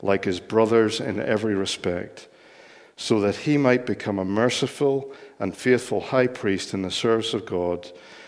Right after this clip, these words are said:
to make propitiation for the sins of the people." Propitiation, a sacrifice, a substitute for our sins.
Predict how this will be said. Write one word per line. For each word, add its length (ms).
to 140
make 280
propitiation 920
for 140
the 100
sins 320
of 100
the 60
people." 480
Propitiation, 720
a 60
sacrifice, 800
a 40
substitute 880
for 480
our 200
sins. 760